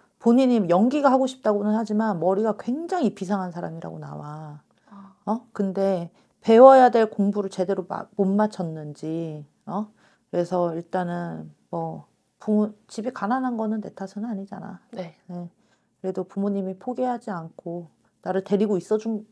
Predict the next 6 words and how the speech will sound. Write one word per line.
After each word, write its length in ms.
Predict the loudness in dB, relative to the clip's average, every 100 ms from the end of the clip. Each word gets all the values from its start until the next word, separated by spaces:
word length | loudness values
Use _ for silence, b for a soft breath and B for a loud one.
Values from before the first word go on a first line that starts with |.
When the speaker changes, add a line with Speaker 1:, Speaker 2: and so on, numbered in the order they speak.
| -16
Speaker 1:
줬다라는 560 | -14 -4 0 0 0
것만으로도 480 | -2 -2 -2 -4 -8
감사하게 500 | -10 -10 -10 -10 -8
생각해야 480 | -8 -10 -8 -8 -8
돼, 140 | -10
사실은. 400 | -12 -14 -14 -16